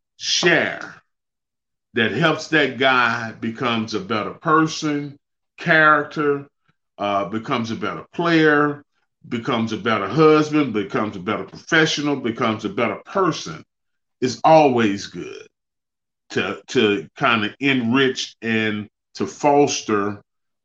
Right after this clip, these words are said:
a perspective where you can show adversity, perseverance that brings forward success, and, and at a level where as you can become a superior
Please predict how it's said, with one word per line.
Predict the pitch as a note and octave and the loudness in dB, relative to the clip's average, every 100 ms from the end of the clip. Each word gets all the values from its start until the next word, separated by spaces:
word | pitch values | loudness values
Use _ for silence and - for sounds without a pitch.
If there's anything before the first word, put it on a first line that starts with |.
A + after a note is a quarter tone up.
| _ _ - | _ _ -6
a | A#3 A3+ | -4 -2
perspective | A#3 G#2+ - F3 E3 E3 B2 A2+ A2+ | -4 -6 -2 2 2 2 0 0 -2
where | A#2+ A#2 | 0 0
you | A#2+ C#3 C#3 | 0 -4 -8
can | - A#2+ A2+ A2+ - _ _ | -2 0 2 0 -4 _ _
show | - - F3 F#3 F3+ C3 F#2+ - _ _ _ | -6 0 4 6 6 4 0 -8 _ _ _
adversity, | B2 B2 G2 F#2+ B2 B2+ B2+ C#3 D3+ C#3+ - | -2 -2 -2 2 4 4 2 0 -2 -4 -6
perseverance | C3+ A2+ A2 F#2+ A#2+ A#2+ B2 D3+ D#3 - - _ _ _ _ _ | -4 -2 -2 -2 0 2 2 -2 -4 -14 -18 _ _ _ _ _
that | G#2 A#2+ A2 G2 | -2 0 0 0
brings | C3 C3 B2+ A#2 - | 0 2 0 -4 -8
forward | E3+ E3+ D#3+ D3 A2+ A2 G#2+ - _ _ _ _ | -2 4 6 6 4 0 -2 -8 _ _ _ _
success, | - B2 A#2 - F#3 D#3 G#2+ E2+ - - - _ _ _ _ _ _ _ _ - | -6 -4 -4 0 2 2 0 -10 -14 -16 -20 _ _ _ _ _ _ _ _ -4
and, | B2+ C3 | 0 0
and | C#3+ D3 C#3+ | 2 2 2
at | C#3 | 2
a | |
level | C#3 D#3+ E3+ C#3+ | 2 6 6 4
where | C3 C3+ C3+ C3 B2+ | 0 2 2 2 2
as | B2+ | -2
you | C#3 C#3+ | -8 -6
can | C#3 B2+ | -4 -2
become | B2+ A#2+ D#3 C3 B2 A#2+ B2+ _ _ _ _ _ - | -4 -2 -2 -2 -2 -6 -12 _ _ _ _ _ -6
a | B2 | -4
superior | - C#3 C3+ A3 A#3 G3+ A#2 D#2+ - | 0 -2 0 -2 2 2 0 -4 -10